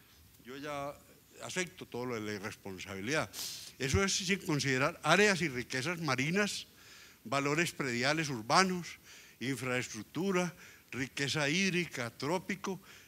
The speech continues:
y múltiples recursos. Es una aproximación a través del valor del suelo, de unas reservas que encontré de carbón, algo de petróleo. El problema del petróleo en la economía colombiana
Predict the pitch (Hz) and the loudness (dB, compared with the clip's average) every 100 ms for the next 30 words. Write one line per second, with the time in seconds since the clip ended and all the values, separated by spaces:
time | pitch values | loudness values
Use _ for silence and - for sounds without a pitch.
0 | - 120 127 131 - 165 - 117 113 - | -8 -4 -2 -4 -4 -8 -6 -6 -6 -4
1 | 214 143 104 - 139 156 185 180 139 139 | -4 -4 -6 -8 -6 -2 -2 -2 -2 -2
2 | 127 123 151 170 - 131 131 160 131 117 | -2 -2 -2 -2 0 0 0 -2 -2 -2
3 | 123 127 143 - 151 165 180 180 - - | -2 -2 -2 0 4 4 2 -4 -10 -20
4 | - - - - 131 131 147 151 120 139 | -20 -20 -20 -8 -4 0 0 2 2 0
5 | 127 156 - 127 95 110 117 120 135 131 | 0 -4 -6 -10 -8 -8 -2 0 0 -2
6 | 101 123 175 185 - - - - - - | -2 0 2 2 -2 -14 -20 -20 -20 -6
7 | 123 139 143 151 131 117 - 139 165 143 | 0 0 4 2 2 -2 0 0 2 2
8 | - 113 117 147 139 - 110 123 151 160 | 0 -2 0 0 0 -4 -4 2 4 4
9 | 147 127 117 117 104 113 147 143 113 101 | 2 0 -2 -4 -2 0 0 0 -4 0
10 | 120 143 147 | 2 2 2